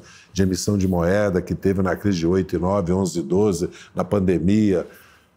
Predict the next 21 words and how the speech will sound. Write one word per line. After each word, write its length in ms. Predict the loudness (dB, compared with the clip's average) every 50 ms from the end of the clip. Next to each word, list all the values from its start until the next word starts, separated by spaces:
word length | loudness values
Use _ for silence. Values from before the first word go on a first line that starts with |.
| _ _
né? 140 | -12 -12 -12 -14 _ _ _ _ _ _ _ _ -4
Mas, 160 | -2 0 2
na 100 | 2 2
verdade, 640 | 4 4 2 4 4 4 4 2 2 2 0 -2 -2 -6 -20 -20 _ _ _ -6
é 80 | -6 -2
que 120 | 0 0
nós 200 | 2 2 0 0
pagamos 380 | 0 -2 0 2 2 0 0 -2
seis 400 | -2 0 0 2 2 2 0 0
por 180 | -2 -2 -2
cento 300 | -2 0 0 0 0 0
do 120 | -2 -4 -6
pib, 360 | -4 0 0 0 2 0 -4
sete 500 | -6 -6 -2 0 0 0 0 -4 -8 -16 _ 0
todo 360 | 0 0 2 2 2 2 2
ano 300 | 2 2 2 0 0 -2 -6 -16 -20 -20 _ _ _ _ _
pra 240 | 0 2 2 2
dezessete 720 | 0 -2 0 0 0 0 0 0 0 0 0 0 0 -2 0
mil 140 | 0 0 2
pessoas 480 | 2 0 -2 -2 -2 -2 0 0 0 2
jurídicas, 760 | 2 2 2 4 2 2 0 -2 -4 -4 -4 -4 -6 -12